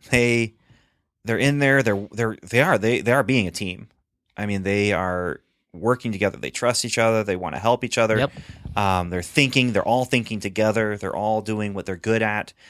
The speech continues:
Speaker 1: Coulson's being a good team leader. And then, uh,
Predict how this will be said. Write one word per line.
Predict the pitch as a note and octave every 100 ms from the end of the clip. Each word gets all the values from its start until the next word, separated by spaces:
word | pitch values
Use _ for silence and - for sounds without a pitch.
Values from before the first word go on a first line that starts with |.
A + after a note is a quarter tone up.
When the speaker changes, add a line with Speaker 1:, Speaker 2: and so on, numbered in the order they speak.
| - _
Speaker 1:
Coulson's | A2 G#2+ - G2+
being | G#2 G2
a |
good | F2 F#2+
team | - G2 F2+
leader. | G2+ E3+ D#3+ D3+ D3 _ _ _ _ _ _
And | G#2+ G#2+ G#2+ A2 A2 G#2+ G#2+ A2 G#2+ _ _ _ _ _ _ _ _ _ _ _ _ _ _ _
then, | G#2 A2 A2 B2+ E3 - _ _ _ _ _ _ -
uh, | A#2 G#2+ G#2+